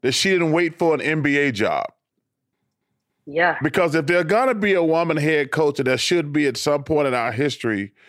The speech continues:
Speaker 1: w-, number one, she's amazing. But were you surprised that she came and didn't wait on an N B A job?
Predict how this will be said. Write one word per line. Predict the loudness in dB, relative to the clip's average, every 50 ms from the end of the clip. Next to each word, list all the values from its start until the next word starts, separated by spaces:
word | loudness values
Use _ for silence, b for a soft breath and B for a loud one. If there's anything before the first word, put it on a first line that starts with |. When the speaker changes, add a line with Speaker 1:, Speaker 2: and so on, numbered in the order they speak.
| b b b b b b b b b b b _ _ _ _
Speaker 1:
w-, | -6 -6 -6 -6 -10 _ _ _ _ _ _ _ _ -4
number | -2 0 2 2
one, | 2 4 2 2
she's | 0 0 0 0 2 2
amazing. | 0 0 0 0 2 2 2 2 0 0 0 -2 -2 -6 -6
But | -2 0 0 0 0 -4 -12 _ _ _ -2
were | 0 0
you | 2 2 0 0
surprised | 0 -2 -4 -2 -2 0 0 2 2 2 2 0 0 0 -2 -2 -4 -6 -10 -12 -16 _ _ -2
that | -2 0
she | 0 -2 -2 -4
came | -2 -2 0 0 2 2 2 2 2 2 0 -2 -2 -6 -12 b b b b b
and | -4 -2 0
didn't | 0 0 2 2 2
wait | 2 2 2
on | 2 2 2
an | 0 0
N | 0 0
B | 0 2
A | 2 0 0
job? | 0 0 2 2 2 0 -2 -4